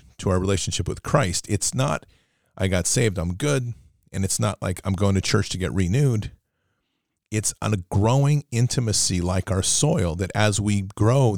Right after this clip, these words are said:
as we work this, this is the first season, first full year on this garden. We're in our second season. And what has transformed before my very eyes was unbelievable. I've never, I never envisioned this soil being that good after one year.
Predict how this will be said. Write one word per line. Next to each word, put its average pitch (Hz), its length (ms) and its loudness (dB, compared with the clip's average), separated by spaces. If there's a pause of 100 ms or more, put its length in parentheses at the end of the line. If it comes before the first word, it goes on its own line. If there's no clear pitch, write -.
(120)
as 98 240 0
we 104 100 4
work 98 300 0
this, - 300 0
this 127 320 0
is 185 100 0
the 135 100 0
first - 360 -2
season, 98 500 -4 (640)
first 143 260 0
full 135 200 -2
year 107 340 0
on 95 180 -4
this 87 300 -2 (140)
garden. 87 340 0 (380)
We're 95 120 0
in 110 100 2
our 92 100 2
second - 420 0
season. - 440 -2 (1600)
And 110 180 4
what 110 140 4
has 107 240 -2
transformed 127 800 0
before 110 340 2
my 104 160 2
very 95 320 2
eyes 95 480 2
was 92 300 2
unbelievable. 98 800 0
I've 92 200 -4
never, 110 400 -2 (100)
I 104 80 -4
never 123 340 2
envisioned 107 540 2
this 101 140 2
soil 104 400 2
being 95 360 0
that 92 360 -2
good 101 300 -2
after 92 360 -2
one 85 400 2
year. 98 380 -4